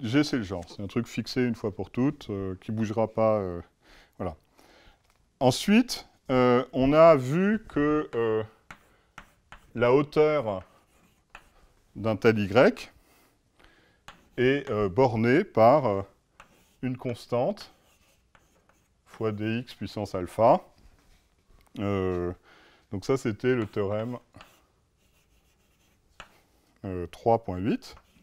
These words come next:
Et, euh, et on vient de voir que, euh, le cardinal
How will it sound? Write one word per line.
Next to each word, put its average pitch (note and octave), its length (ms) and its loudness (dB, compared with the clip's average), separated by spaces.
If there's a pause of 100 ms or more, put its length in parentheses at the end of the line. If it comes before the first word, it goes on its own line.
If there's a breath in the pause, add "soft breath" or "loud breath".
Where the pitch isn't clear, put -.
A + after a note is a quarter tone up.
(4000 loud breath)
Et, B2+ 380 2
euh, G#2 440 2 (1300 soft breath)
et A#2 140 4
on A#2+ 100 2
vient D#3 220 4
de C3+ 80 4
voir C3+ 500 6
que, - 120 -4
euh, A2+ 680 2
le A2 160 -2
cardinal C3 800 4